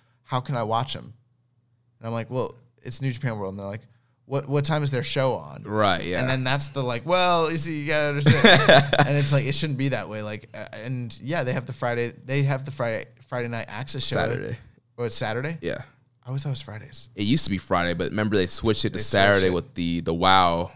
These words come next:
Speaker 2: Women Wrestling
Speaker 1: That's
Speaker 2: block.
Speaker 1: right. And see, because we just watch it on New Japan World, so I
Speaker 2: Right.
Speaker 1: But even still, yeah, they've got the Saturday night shows.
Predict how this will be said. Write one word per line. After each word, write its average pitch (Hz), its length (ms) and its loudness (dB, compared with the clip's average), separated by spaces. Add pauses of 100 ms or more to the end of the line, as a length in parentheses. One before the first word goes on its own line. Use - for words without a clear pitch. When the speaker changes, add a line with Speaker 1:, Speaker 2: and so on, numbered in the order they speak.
Speaker 2:
Women 92 300 -6
Wrestling 90 380 0
Speaker 1:
That's 82 140 -2
Speaker 2:
block. 80 120 -2
Speaker 1:
right. - 220 -8
And 127 120 -8
see, 139 160 -2
because 117 320 -8 (320)
we 131 140 -6
just 110 160 -10
watch 101 220 -10
it 104 40 -10
on 95 120 -12
New 92 80 -14
Japan 92 240 -14
World, 87 160 -12
so 92 100 -8
I 90 140 -10
Speaker 2:
Right. 78 420 -2
Speaker 1:
But - 120 -10
even 123 200 -2
still, 120 220 -4
yeah, 87 160 -10
they've 101 180 -14
got 101 160 -8
the - 60 -10
Saturday 104 260 -4
night 90 140 -12
shows. 117 340 -8